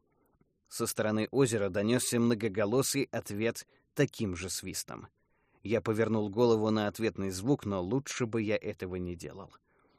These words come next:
Все плосколобы, что были на озере, а их было штук пятьдесят, бодро двигали к берегу.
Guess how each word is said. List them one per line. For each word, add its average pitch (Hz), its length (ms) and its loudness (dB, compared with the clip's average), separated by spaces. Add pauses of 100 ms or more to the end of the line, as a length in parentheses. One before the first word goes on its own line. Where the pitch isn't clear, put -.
(320)
Все - 300 4
плосколобы, 110 680 2
что 113 200 -2
были 104 200 0
на 95 180 -2
озере, 101 440 2
а 113 100 -2
их 110 220 2
было 98 220 0
штук - 340 -4
пятьдесят, 107 760 0 (480)
бодро 131 560 4
двигали 101 520 -2
к 92 60 -8
берегу. 92 520 -6